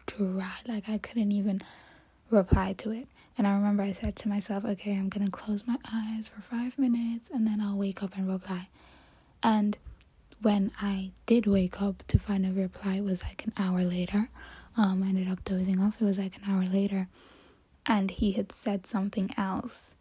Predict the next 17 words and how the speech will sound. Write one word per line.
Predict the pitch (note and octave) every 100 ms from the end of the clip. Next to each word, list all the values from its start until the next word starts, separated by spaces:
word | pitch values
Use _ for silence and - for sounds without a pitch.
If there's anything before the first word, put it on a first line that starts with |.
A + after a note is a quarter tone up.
| _ _ _ _ _
in | - G3+
connection | F#3+ G#3+ F#3+ F#3+ - G#3 G3
to | - G3+
what | G3
I | G#3+ G3+
said | F#3 A3+ G3 -
earlier. | G3 G3 G3+ G#3 B3 - _ _ _ _ _ _
Um, | - G3+ G#3 - A#3 A#3+ - - - -
how | A#3
do |
I | F#3+
explain | F#3 - F#3+
this? | - - - - - - _ _ _ _ _ _ _ _ _ -
So | - A3+ -
I, | A#3 B3+ -
I | A3+
think | A#3 E4